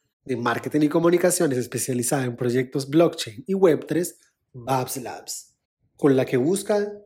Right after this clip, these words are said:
llevar al siguiente nivel la visión de founders y desarrolladores que quieren generar un impacto en la vida. Pero la misión de Romero y Babs Labs también es generar inclusión y diversidad en los escenarios tecnológicos de hoy,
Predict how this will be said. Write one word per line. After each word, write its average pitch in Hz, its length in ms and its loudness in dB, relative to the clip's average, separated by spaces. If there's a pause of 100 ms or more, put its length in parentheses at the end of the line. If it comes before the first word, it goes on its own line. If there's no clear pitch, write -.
(180)
llevar 156 320 2
al 214 80 2
siguiente 214 500 0
nivel 180 360 2
la 113 100 -6
visión 117 480 -10
de 117 320 -8 (380)
founders 143 800 0
y 160 60 2
desarrolladores 151 920 0
que 143 80 -6
quieren 131 240 -2
generar 123 520 0
un 143 160 0
impacto 135 720 -6
en 117 160 -10
la 104 140 -12
vida. 117 300 -6 (280)
Pero 127 160 2
la 123 100 4
misión 156 400 2
de 185 80 2
Romero 160 380 0
y 156 60 0
Babs 147 280 -2
Labs 147 220 -2
también 127 260 -4
es 135 80 -8
generar 131 480 -4
inclusión 147 480 -6
y 151 60 0
diversidad 135 680 0 (180)
en 151 60 -6
los 139 160 -4
escenarios 123 540 -6
tecnológicos 123 640 -6
de 123 100 -6
hoy, 139 420 2